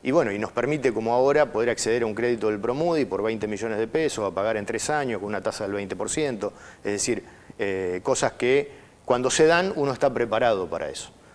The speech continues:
Eh, y, y bueno, y un control exhaustivo de los gastos en todas las áreas de gobierno, es decir, y esto tiene mucho que ver todos los secretarios, eh, del municipio que trabajan,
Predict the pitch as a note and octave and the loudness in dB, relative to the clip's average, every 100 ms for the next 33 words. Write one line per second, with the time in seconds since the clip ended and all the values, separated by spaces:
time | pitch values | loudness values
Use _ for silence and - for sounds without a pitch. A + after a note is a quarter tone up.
0 | - - _ - A2+ A2 G#2 G#2 G2 F2+ | -20 -20 _ 0 2 4 2 2 0 -4
1 | - - - - - - _ - _ - | -10 -20 -20 -20 -20 -20 _ -20 _ -6
2 | C3+ A#2+ A#2 A2+ A#2 - D#3 F#3+ D3+ A#2+ | -2 0 2 0 -2 -2 2 2 4 2
3 | A#2+ C#3 C#3 C3+ B2+ E3 C#3+ A2 - G#2+ | 0 0 0 -2 0 2 2 0 -2 -2
4 | - F3+ D#3+ G#2+ A#2 F3 C3 - F#2 F#2 | 0 2 4 2 2 2 2 0 -6 -4
5 | G2 C3+ A2+ - B2 A#2+ G2+ F#2+ A#2 E3 | 0 2 2 0 0 0 0 0 0 2
6 | C3 F2+ E2+ - F2+ F#2 G#2+ B2+ G2+ G2+ | 0 -2 -8 -8 -6 -4 -4 -4 -4 -4
7 | G2 G#2+ G#2 F#2 G2+ A#2 - A#2 G2+ - | -4 -4 -4 -2 0 -2 0 0 0 -4
8 | F2+ G2 G#2+ A2+ A#2 A2 - - - - | -4 -2 -2 0 0 -2 -6 -20 -20 -8
9 | F#2 E2+ E2 F2 F#2 G2 A2 - F3+ F#3 | -6 -4 -4 -4 -4 -4 -2 -2 0 0
10 | G2+ F#2+ G2+ A2 B2+ - C3 C3+ | 0 0 2 4 4 4 0 0